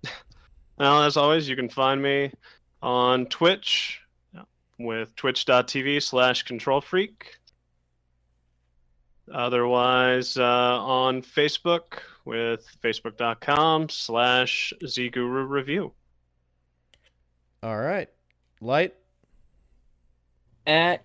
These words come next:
Speaker 3: King Kegel on Facebook, capital K's. Come at me, bros.
Speaker 2: And Twitter? Is that also
Speaker 3: Oh, yeah, I
Speaker 2: Twitter?
Speaker 3: said on Facebook. That was
Speaker 2: Yeah.
Speaker 3: Twitter. It's slash King Kegel on Facebook.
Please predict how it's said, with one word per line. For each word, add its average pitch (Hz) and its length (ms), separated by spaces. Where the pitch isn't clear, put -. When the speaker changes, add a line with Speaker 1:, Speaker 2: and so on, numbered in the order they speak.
Speaker 3:
King 151 440
Kegel 127 460
on 127 240
Facebook, 110 720
capital 131 500
K's. 104 640
Come 123 300
at 120 220
me, 107 120
bros. 101 580
Speaker 2:
And 113 380
Twitter? 170 460
Is - 80
that 110 120
also 131 360
Speaker 3:
Oh, 143 120
yeah, 127 180
I 120 40
Speaker 2:
Twitter? 117 80
Speaker 3:
said 123 100
on 113 120
Facebook. 113 440
That 147 160
was 139 100
Speaker 2:
Yeah. 120 160
Speaker 3:
Twitter. 110 360
It's 147 260
slash 143 540
King 117 260
Kegel 101 360
on 95 140
Facebook. 104 440